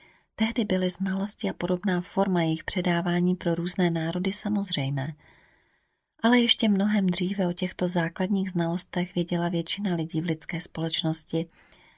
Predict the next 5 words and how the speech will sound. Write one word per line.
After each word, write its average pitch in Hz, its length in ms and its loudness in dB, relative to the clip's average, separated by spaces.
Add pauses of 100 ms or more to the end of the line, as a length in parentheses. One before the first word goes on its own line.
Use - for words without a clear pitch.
(240)
a 156 280 2
lidé 170 320 2
nepotřebovali 165 920 -2
doplňující 160 720 0
vysvětlení, 156 800 -2